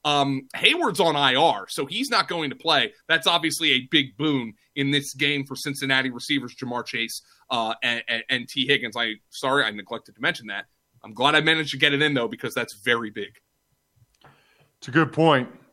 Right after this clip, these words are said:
Speaker 2: Really good point. All right, the Lions coming off the bye are at the Cowboys, who are getting Dak back.
Speaker 1: Yeah, we presume Prescott would pl-, will play.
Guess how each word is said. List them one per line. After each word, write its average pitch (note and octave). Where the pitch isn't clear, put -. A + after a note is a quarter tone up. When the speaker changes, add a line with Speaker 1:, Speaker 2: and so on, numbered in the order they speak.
Speaker 2:
Really D#3
good C3
point. A2
All D#3+
right, E3
the D#3+
Lions E3+
coming F3+
off F3+
the D3+
bye B2+
are D3+
at D#3+
the D3+
Cowboys, D#3
who C#3
are C#3+
getting C#3
Dak E3+
back. A#2
Speaker 1:
Yeah, D3+
we G3
presume A3+
Prescott C4+
would A#3
pl-, -
will G#3+
play. G#3+